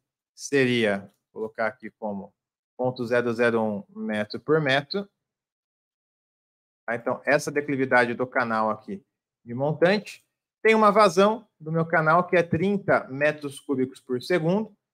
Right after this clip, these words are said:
tá? Então, tem aqui a minha, a minha vazão sendo veiculada por esse canal, trinta metros cúbicos por segundo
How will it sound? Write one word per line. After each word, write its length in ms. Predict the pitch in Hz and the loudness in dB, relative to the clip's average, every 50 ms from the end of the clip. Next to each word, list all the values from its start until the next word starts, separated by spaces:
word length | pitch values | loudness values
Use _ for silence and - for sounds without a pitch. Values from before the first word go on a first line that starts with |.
| _ _ | _ _
tá? 280 | - 110 123 143 147 - _ _ _ _ _ _ _ | -10 -8 -8 -8 -10 -12 _ _ _ _ _ _ _
Então, 180 | _ - 127 131 | _ -16 -16 -14
tem 220 | 131 - 135 135 | -12 -10 -6 -6
aqui 220 | 131 127 131 - 131 | -6 -4 -4 -4 -4
a 40 | 123 | -2
minha, 360 | 123 120 117 117 117 110 95 - _ _ _ _ _ _ _ _ _ _ _ _ | -2 0 2 2 2 2 2 -2 _ _ _ _ _ _ _ _ _ _ _ _
a 80 | - | -10
minha 180 | 117 117 117 120 | -4 -2 0 2
vazão 580 | 117 127 123 120 113 - 110 117 113 110 110 | 4 4 4 4 2 0 -2 0 0 0 -2
sendo 560 | 110 - - 113 107 107 101 98 98 - - - _ _ _ _ _ _ _ _ _ _ _ _ _ _ _ | -4 -6 -6 -4 -4 -4 -4 -4 -6 -8 -8 -12 _ _ _ _ _ _ _ _ _ _ _ _ _ _ _
veiculada 840 | - 110 107 123 131 139 131 135 - 135 123 120 113 113 110 110 110 | -20 -6 0 2 4 4 2 2 2 2 4 6 6 4 4 0 -4
por 180 | - 117 110 | -6 -6 -6
esse 220 | 107 110 - - - | -6 -6 -8 -8 -6
canal, 460 | 113 107 107 104 98 95 101 - _ | -6 -4 -4 -4 -4 -6 -6 -10 _
trinta 300 | - 120 123 120 - 120 | -16 -14 -12 -10 -8 -8
metros 300 | 110 107 104 104 - - | -8 -8 -8 -10 -10 -14
cúbicos 320 | - - 110 101 101 _ - | -12 -10 -10 -10 -10 _ -18
por 100 | 110 - | -12 -4
segundo 500 | - 147 147 139 143 151 170 180 175 | 0 0 0 2 0 -2 -2 -4 -6